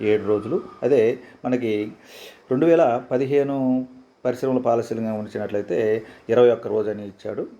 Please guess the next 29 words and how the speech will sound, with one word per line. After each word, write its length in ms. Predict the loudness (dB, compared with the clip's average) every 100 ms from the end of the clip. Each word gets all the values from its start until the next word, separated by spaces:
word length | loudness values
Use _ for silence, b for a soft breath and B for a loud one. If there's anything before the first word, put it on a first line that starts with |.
| -10 -6
ఈ 100 | -6
సింగిల్ 220 | -2 0 2
విండో 220 | 4 4 2
రీసెంట్గా 420 | 0 -2 -2 -2 -2
అయితే 180 | -2 -2 -2 -2 -2
ఏడు 140 | 0 0
రోజులని 340 | 0 -2 -4 -6
అనుకుంటున్నాను 520 | -6 -8 -8 -10 -10 -8
నేను. 160 | -10 -10 -18 B B B B B B B 2
ఇక్కడ 160 | 4
మనకి 540 | 4 2 -2 -6 -8 -10 -2
జాతీయ 340 | 2 2 2 0
అక్షరాస్యత 560 | 0 0 0 -2 -8
రెండు 200 | -8 -2
వేల 100 | -2
పదకొండు 360 | -2 -4 -4 -6 -6
ప్రకారం 340 | -4 -4 -4
ఎంత 180 | -6 -6
అని 120 | -4 -2
కూడా 100 | 0
అడగడం 280 | -2 -4 -6
జరిగింది. 440 | -6 -4 -6 -8 -10 B B -2
అది 140 | 2 2 -2 -8 -6 0
జాతీయ 260 | 2 2 0
అక్షరాస్యత 480 | -2 0 0 0 -8 -6
కొన్ని 160 | -4 -6
బుక్కుల్లో 260 | -4 -2 0
డెబ్బై 200 | 0 0 0
మూడు 120 | -2